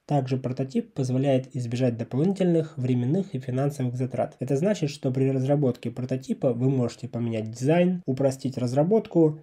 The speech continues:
и при этом сэкономить, если это допустимо. Если вы хотите разработать мобильное приложение, не разрабатывайте сразу большой проект, а лучше уделите время прототипу. Прототип позволит вам сэкономить время, нервы и финансовые средства.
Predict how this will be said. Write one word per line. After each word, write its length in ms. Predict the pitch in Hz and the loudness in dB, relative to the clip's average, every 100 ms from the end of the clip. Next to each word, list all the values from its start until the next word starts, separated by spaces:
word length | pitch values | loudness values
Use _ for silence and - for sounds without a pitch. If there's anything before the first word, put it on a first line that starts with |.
| _ | _
и 80 | - | -6
при 160 | 135 170 | -2 0
этом 240 | 180 131 | 0 -4
сэкономить, 600 | 131 139 127 117 110 - _ - | -4 -2 -2 -2 -6 -10 _ -2
если 320 | 139 156 123 | 0 2 2
это 180 | 131 123 | 2 0
допустимо. 560 | 120 131 - - 120 - _ _ _ _ _ | -2 -6 -8 -10 -12 -12 _ _ _ _ _
Если 260 | 165 170 180 | 2 2 4
вы 100 | 175 | 2
хотите 560 | - 165 175 143 131 - | 0 0 2 2 2 2
разработать 580 | 139 151 160 156 143 139 | 0 4 6 4 4 0
мобильное 460 | 143 165 165 151 | 2 4 4 4
приложение, 680 | 147 165 170 214 202 139 127 - _ - | 2 2 4 4 4 2 0 -8 _ 2
не 100 | 180 | 4
разрабатывайте 760 | 190 180 185 208 196 156 131 135 | 4 4 6 4 4 2 2 0
сразу 380 | 135 156 147 131 | 2 4 4 4
большой 340 | 135 131 147 | 2 2 0
проект, 380 | 143 135 117 - | 4 4 4 2
а 100 | 143 | 4
лучше 320 | 190 240 - | 4 4 4
уделите 440 | 170 151 175 175 135 | 4 6 4 4 4
время 260 | 147 147 | 6 4
прототипу. 680 | 131 135 139 135 131 120 117 - | 4 0 -2 0 -2 -2 -6 -6
Прототип 480 | 139 160 170 202 - | -2 0 4 2 4
позволит 400 | 147 160 160 135 | 2 6 4 4
вам 160 | 131 123 | 0 0
сэкономить 600 | - 135 151 135 120 120 | -2 2 4 4 0 0
время, 440 | 143 175 131 120 131 | 4 4 4 0 2
нервы 640 | 139 185 185 127 117 - | 6 8 6 4 -2 -2
и 100 | 180 | -2
финансовые 580 | 175 151 156 156 147 143 | 4 6 6 4 2 2
средства. 640 | 135 139 - 120 110 | 0 -4 -2 -2 -2